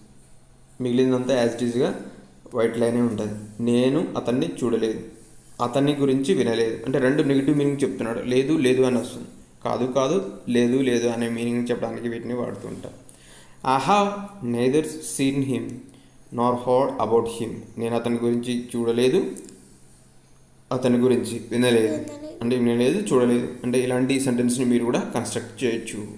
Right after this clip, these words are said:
రియల్ లైఫ్లో. Thank you for listening. ఇంకెవరైనా ఈ, ఈ, ఆ, ఛానల్ని సబ్స్క్రైబ్ చేసుకొని వారు ఉంటే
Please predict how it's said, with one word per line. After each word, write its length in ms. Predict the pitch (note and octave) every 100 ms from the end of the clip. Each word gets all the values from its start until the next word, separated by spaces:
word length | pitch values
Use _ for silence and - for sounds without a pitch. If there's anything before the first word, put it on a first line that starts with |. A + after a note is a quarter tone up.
| - A#2+
రియల్ 200 | A#2 A2
లైఫ్లో. 340 | G#2+ - A#2 G#2+ - - - - - -
Thank 180 | A#2 A#2
you 80 | C#3 -
for 140 | C#3+ A#3 - - B2
listening. 280 | A#2+ C3 D3+ - - - - - - - -
ఇంకెవరైనా 480 | A#2+ C3 B2+ B2+ C3+ B2 - A#2 B2
ఈ, 20 | C#3 - - - - - C3+
ఈ, 20 | C3+ B2+ A#2+ - - A#2+
ఆ, 100 | A#2 A#2+ A#2+ -
ఛానల్ని 360 | B2 B2 C3 B2+
సబ్స్క్రైబ్ 380 | A#2+ A#2+ C#3 B2+ C3
చేసుకొని 360 | B2 - B2+ B2
వారు 120 | A#2 B2
ఉంటే 160 | D#3